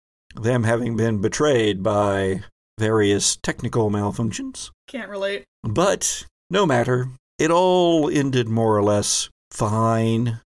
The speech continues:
Speaker 1: with the van getting away, along with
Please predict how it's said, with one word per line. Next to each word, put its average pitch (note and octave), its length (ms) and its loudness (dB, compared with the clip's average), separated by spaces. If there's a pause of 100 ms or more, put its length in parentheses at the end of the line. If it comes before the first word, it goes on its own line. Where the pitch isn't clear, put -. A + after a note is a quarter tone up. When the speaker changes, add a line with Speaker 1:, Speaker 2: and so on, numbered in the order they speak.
(120)
Speaker 1:
with - 200 -2
the A#2+ 100 0
van C3+ 380 2
getting B2 240 0
away, A2+ 680 2 (440)
along A2+ 360 0
with A2 200 0